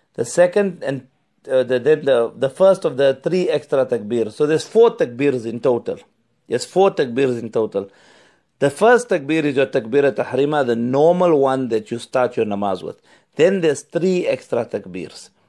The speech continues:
So let's say, uh, there's four takbirs in total. So you will tie at the first takbir, you will leave it at the second and third takbir. Leave, when we say leave, we mean that you will raise your hands up to the ears and you will leave them on the side without tying them.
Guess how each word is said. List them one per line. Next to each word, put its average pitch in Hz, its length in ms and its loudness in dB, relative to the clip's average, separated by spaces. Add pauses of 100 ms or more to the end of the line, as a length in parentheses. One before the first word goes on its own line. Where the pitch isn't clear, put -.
(120)
So 143 100 -2
let's 165 280 2
say, 185 440 0 (440)
uh, 117 500 2 (200)
there's 131 260 -2
four 202 280 2
takbirs 131 520 0
in 120 140 -4
total. 107 380 0
So 143 100 -2
you 143 160 2
will 135 180 2
tie 180 440 0
at 151 160 -2
the 131 80 0
first 147 320 -2
takbir, 131 480 -2 (480)
you 131 140 -6
will 135 160 2
leave 160 380 0
it 185 120 -2
at 131 120 2
the 127 80 0
second 160 400 -2
and 117 160 -4
third 147 280 0
takbir. 139 560 -2
Leave, 143 320 -2
when 139 160 0
we 135 80 -4
say 143 220 -2
leave, 147 320 -2
we 127 140 -2
mean 135 240 -2
that 123 180 -2
you 127 80 -4
will 120 220 2 (340)
raise 156 300 2
your 156 120 2
hands 151 220 -2
up 143 220 -4
to 139 80 -8
the 131 120 -2
ears 160 300 0
and 131 240 -8
you 127 80 -4
will 120 120 2
leave 139 340 -4
them 143 180 2
on 117 140 -6
the 113 80 -6
side 123 360 -2
without 151 560 -2
tying 147 360 -2
them. 190 260 0